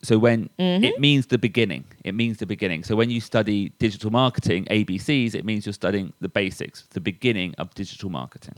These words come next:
Speaker 2: 日本語でも言いますよね。いろはを学ぶとか。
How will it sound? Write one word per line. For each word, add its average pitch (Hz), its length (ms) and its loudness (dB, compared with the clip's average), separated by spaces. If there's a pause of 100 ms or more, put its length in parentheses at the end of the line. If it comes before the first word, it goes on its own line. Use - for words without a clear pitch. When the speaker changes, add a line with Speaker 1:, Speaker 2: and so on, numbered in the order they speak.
Speaker 2:
日 196 100 0
本 330 200 -2
語 339 100 0
で 330 100 0
も 208 120 0
言 180 80 2
い - 20 -2
ま 190 140 -4
す - 100 -8
よ 131 100 -4
ね。 220 280 -2
い 165 120 0
ろ 202 140 6
は 185 180 6
を 147 80 4
学 143 320 0
ぶ 208 240 4
と 147 140 4
か。 120 260 -2